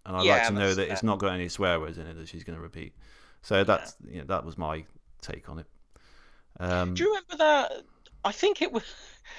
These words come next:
Speaker 2: I think it was Chris Moyles. He did that skit once where they were swearing really profanely at each other in the studio, and they just reversed the audio before they put it out on air.
Speaker 1: <laughs> Yeah, I think, uh,
Speaker 2: It's
Speaker 1: yeah, that, that does ring a bell, yeah.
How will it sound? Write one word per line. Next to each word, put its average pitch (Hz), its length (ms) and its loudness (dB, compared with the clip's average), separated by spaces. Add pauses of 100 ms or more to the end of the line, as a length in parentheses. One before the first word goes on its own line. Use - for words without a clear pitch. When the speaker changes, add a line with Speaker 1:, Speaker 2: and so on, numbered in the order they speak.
(280)
Speaker 2:
I 185 100 4
think 381 220 2
it 339 80 4
was 269 140 0
Chris - 320 -2
Moyles. 143 640 0
He 170 100 2
did 180 180 2
that 175 200 4
skit - 320 2
once 156 420 -2
where 156 460 8 (120)
they 180 120 2
were 165 600 4
swearing 156 1200 2
really 165 500 2
profanely 151 800 -2
at 110 100 -2
each 107 220 -4
other 131 180 -2
in 131 80 -2
the 135 60 -4
studio, 131 440 2
and 123 80 0
they 139 100 0
just 143 200 -2
reversed 143 420 2
the 139 80 0
audio 139 360 2
before - 280 -6
they 131 80 2
put 135 200 0
it 131 100 4
out 135 200 4
on 123 80 0
air. 123 320 -2 (240)
Speaker 1:
<laughs> - 160 2 (180)
Yeah, 131 280 8
I 104 140 2
think, - 340 0
uh, 120 60 0
Speaker 2:
It's 107 140 2
Speaker 1:
yeah, 107 260 10
that, 120 180 6
that 127 120 8
does 127 180 6
ring 120 160 4
a 113 40 4
bell, 92 260 6
yeah. 87 200 0